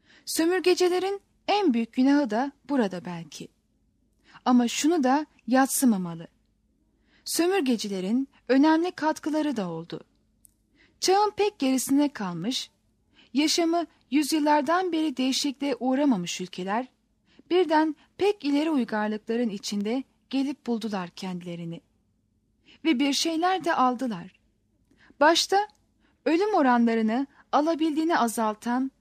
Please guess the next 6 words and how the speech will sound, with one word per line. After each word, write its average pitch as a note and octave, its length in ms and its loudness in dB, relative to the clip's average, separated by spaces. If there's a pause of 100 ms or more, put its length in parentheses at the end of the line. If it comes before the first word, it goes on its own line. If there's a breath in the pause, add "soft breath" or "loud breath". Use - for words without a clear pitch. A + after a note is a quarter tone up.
(160)
modern C4+ 520 2
tıp C4 320 -4 (360 soft breath)
ve B3 120 2
sağlık C4+ 480 0
önlemleri, F#3 640 -6 (720 soft breath)
özellikle D#4 720 0